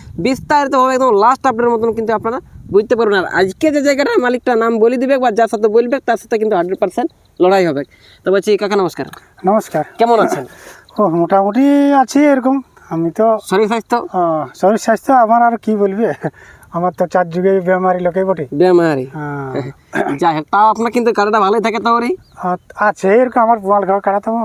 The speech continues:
Speaker 1: পোয়াল খাওয়া কাড়া। যাই হোক, তো বলছি, <laughs> আপনাকে অনেকে জানে, অনেকে চিনে, একটু নামটা বললে ভালো হতো।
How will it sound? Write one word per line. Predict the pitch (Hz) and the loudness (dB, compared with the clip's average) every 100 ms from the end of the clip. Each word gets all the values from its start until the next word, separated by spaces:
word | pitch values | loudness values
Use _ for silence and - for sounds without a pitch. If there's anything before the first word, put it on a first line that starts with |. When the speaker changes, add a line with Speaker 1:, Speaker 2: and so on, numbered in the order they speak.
| 143 | -6
Speaker 1:
পোয়াল | - 190 190 | -2 -2 0
খাওয়া | 180 202 214 | 0 -2 -2
কাড়া। | 175 139 127 - - - - - | -6 -6 -10 -20 -20 -18 -16 -10
যাই | 147 175 | -2 -2
হোক, | 160 - - | -2 -8 -12
তো | 214 | -4
বলছি, | 220 - 247 247 233 - | -4 -4 -6 -6 -8 -6
<laughs> | 196 190 | -6 -4
আপনাকে | 185 202 214 | -4 -4 -2
অনেকে | 220 226 233 | -2 -2 -4
জানে, | 226 226 | -4 -2
অনেকে | 226 226 | -2 -4
চিনে, | 220 226 | -4 -4
একটু | 214 | -2
নামটা | 220 214 220 | -4 -2 -4
বললে | 208 208 | -4 -4
ভালো | 147 139 | -6 -8
হতো। | 131 - | -12 -16